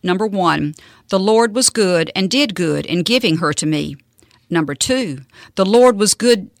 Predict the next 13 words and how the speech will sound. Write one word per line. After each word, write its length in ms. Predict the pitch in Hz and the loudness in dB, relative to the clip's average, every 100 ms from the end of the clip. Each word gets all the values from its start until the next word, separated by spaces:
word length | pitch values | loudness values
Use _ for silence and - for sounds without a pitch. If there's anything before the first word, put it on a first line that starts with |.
| - | -4
and 180 | 165 | -2
did 260 | 147 202 240 | 0 0 0
good 320 | 180 151 151 - | -2 -2 -2 -4
in 180 | 175 | -2
so 220 | 175 - 180 | 0 2 2
long 320 | 180 190 185 | 2 2 2
leaving 360 | 185 196 190 | 0 0 -2
her 140 | 185 185 | -2 -4
to 220 | - 269 | -4 -2
me." 260 | 185 135 143 - _ _ - | -2 -4 -10 -18 _ _ -12
And 160 | - 170 | -4 -2
number 240 | 165 147 | -2 -2
three, 460 | 151 220 240 147 | -6 -2 -2 -4